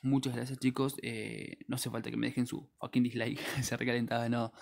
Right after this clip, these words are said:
Chicos, eh, con comentarme, "Te mandaste una macana", está bueno, copado, porque si no, yo, yo ahí me doy cuenta de que se grabó mal el video o que algo estoy,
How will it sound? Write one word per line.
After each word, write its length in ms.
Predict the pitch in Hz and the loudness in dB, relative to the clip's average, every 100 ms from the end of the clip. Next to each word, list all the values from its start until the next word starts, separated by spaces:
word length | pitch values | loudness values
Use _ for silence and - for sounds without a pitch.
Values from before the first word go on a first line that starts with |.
| - - | -20 -10
Chicos, 360 | - 127 123 | -2 0 2
eh, 260 | 120 117 113 | 0 -2 -2
con 200 | - 120 | 0 2
comentarme, 600 | 120 113 113 117 123 123 | 2 0 0 2 4 4
"Te 120 | - | 2
mandaste 320 | 113 113 110 113 | -2 -2 -4 -4
una 100 | 107 | -4
macana", 340 | 104 110 120 | -4 -2 -2
está 180 | 123 107 | -2 -4
bueno, 240 | 113 120 | 0 -2
copado, 320 | - - 117 | -2 0 0
porque 180 | 110 110 | 0 -2
si 100 | 117 | -2
no, 180 | 117 110 | -2 -2
yo, 200 | - - | -6 -4
yo 220 | - 123 | 2 4
ahí 100 | 117 | 6
me 120 | 123 120 | 6 4
doy 160 | 117 | 2
cuenta 300 | - 120 113 | 0 0 0
de 80 | 110 | -2
que 120 | - | -6
se 160 | - - | -10 -6
grabó 280 | - 107 107 | -2 0 0
mal 200 | 98 - | 0 -2
el 100 | 104 | -2
video 400 | 110 110 - 69 | -2 -2 -2 -2
o 180 | 120 | -4
que 140 | - 113 | -4 -6
algo 180 | 113 113 | -6 -6
estoy, 340 | 113 113 101 | -6 -6 -6